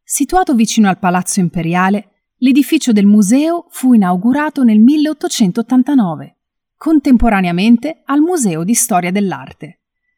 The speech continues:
Entrambi i musei hanno esterni identici e si trovano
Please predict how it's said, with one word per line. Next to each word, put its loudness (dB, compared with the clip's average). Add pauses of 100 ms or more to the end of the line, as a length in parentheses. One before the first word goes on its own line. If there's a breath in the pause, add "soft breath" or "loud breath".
(140)
Entrambi 4
i 6
musei 0
hanno 4
esterni 0 (100)
identici -8 (260)
e -4
si 0
trovano -2